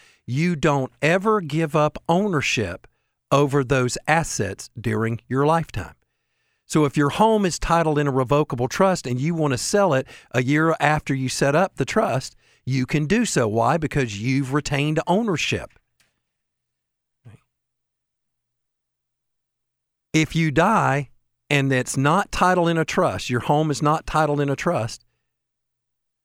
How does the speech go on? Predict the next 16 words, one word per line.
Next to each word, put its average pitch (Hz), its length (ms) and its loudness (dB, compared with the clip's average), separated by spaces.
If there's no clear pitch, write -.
then 139 160 2
you're 143 160 2
likely 143 380 2
gonna 120 200 -2
go 110 160 0
through 110 180 -4
probate. 95 440 -4
At 117 180 -6
some 175 300 2
point 202 320 0
in 160 60 -8
time, 131 480 -2
if 123 180 -2
it's - 160 -4
not 135 260 0
you, 185 480 2